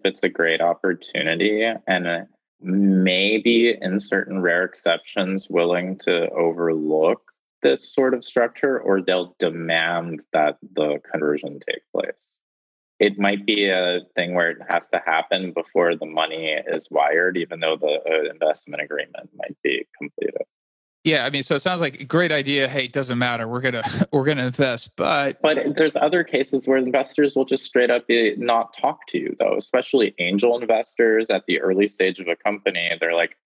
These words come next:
Speaker 1: "I don't deal with L L Cs." Basically, the tax issues when you're converting it into a C corp are non-trivial in complexity and also potential cost.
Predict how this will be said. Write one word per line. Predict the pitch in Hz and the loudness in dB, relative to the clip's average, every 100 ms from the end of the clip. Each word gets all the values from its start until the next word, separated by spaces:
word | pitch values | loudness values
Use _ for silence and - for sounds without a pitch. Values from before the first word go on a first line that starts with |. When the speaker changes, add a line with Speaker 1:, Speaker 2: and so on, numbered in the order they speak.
| - | -2
Speaker 1:
"I | 90 | 0
don't | 98 95 85 | 0 -2 -4
deal | 82 78 76 | -2 0 0
with | 76 | 0
L | 78 73 | 0 0
L | 71 | -2
Cs." | - - 71 71 - - _ _ _ | -4 -6 -6 -6 -10 -18 _ _ _
Basically, | 151 151 151 - 117 | 0 2 0 0 0
the | 104 95 92 | 2 0 -2
tax | - 98 98 - 107 | -4 -2 -2 0 -2
issues | 101 107 98 | 0 0 0
when | 98 98 | 0 0
you're | 87 | 0
converting | - 87 82 87 90 | -2 -2 2 2 0
it | 85 85 | 0 -2
into | 82 85 87 82 80 - | -2 -2 2 2 2 0
a | 85 | -4
C | - - 87 | -2 -2 -2
corp | - 82 78 | 0 0 2
are | 82 78 76 | 0 -2 0
non-trivial | 76 73 - 85 80 85 80 78 76 | -2 -4 -4 -2 -2 0 0 2 -2
in | 82 - | -6 -8
complexity | 80 - 80 76 - 80 78 73 71 _ _ _ _ - | -8 0 0 0 -4 -2 0 0 -4 _ _ _ _ -6
and | 95 | -2
also | 82 80 80 | -2 -2 -6
potential | 76 - 76 - 65 | -6 -8 -8 -6 -4
cost. | - - - _ | -2 -4 -6 _